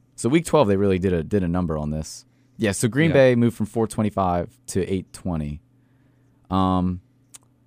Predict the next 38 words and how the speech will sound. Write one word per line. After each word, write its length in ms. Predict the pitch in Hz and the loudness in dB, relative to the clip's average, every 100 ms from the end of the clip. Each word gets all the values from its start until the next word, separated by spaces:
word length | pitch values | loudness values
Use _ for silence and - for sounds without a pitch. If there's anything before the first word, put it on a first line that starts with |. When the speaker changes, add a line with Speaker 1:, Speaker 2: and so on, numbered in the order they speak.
| _ _ _ _ _ _ _ | _ _ _ _ _ _ _
Speaker 1:
Seattle, 360 | - - 117 120 | -8 -2 0 0
Philadelphia 840 | 120 113 101 98 104 101 95 95 104 | -2 -2 -2 -4 -2 -2 -2 -4 -10
from 180 | - 95 | -12 -8
eight 160 | 98 92 | -8 -8
twenty 260 | - 92 85 | -6 -6 -6
to 60 | |
one. 540 | 76 82 87 85 82 80 _ _ _ _ - | -6 -6 -4 -4 -6 -8 _ _ _ _ -2
I 80 | |
don't 80 | 135 | 2
know 80 | 139 | 2
why. 640 | 101 90 95 107 113 120 120 _ _ _ - | 2 0 0 0 -2 -6 -12 _ _ _ -2
Carolina, 420 | 147 151 139 139 | 0 2 2 2
New 100 | 117 | 2
Orleans 320 | 101 113 107 | 2 2 0
just 200 | - - | -4 -8
changed 320 | - 101 90 | -2 -2 0
networks. 640 | 85 - 113 123 - - - _ _ _ _ _ _ _ _ | -4 -6 -6 -8 -14 -20 -20 _ _ _ _ _ _ _ _
I 60 | 95 | -4
guess 140 | 101 | -2
that's 180 | 107 90 | -2 -2
an 80 | 95 | -2
announcer 400 | 82 85 - 101 | -2 -4 -6 -6
thing. 280 | 104 98 | -4 -2
They 80 | 87 | -2
just 160 | 80 76 | -4 -6
ran 180 | 85 82 | -6 -4
out 80 | 85 | -4
of 60 | 80 | -4
announcers 420 | 78 85 98 92 | -4 -6 -6 -8
for 120 | 101 | -6
one 160 | 101 104 | -4 -2
<laughs> 60 | |
network. 560 | 107 117 - - - - _ - - - | -2 -4 -6 -6 -8 -18 _ -20 -20 -8
Speaker 2:
<laughs> 340 | 123 - 156 - - - | -6 0 0 0 -8 -16
It's 180 | 113 | -12
hard 160 | - 101 | -6 -6
to 40 | |
say. 220 | 92 95 | -6 -10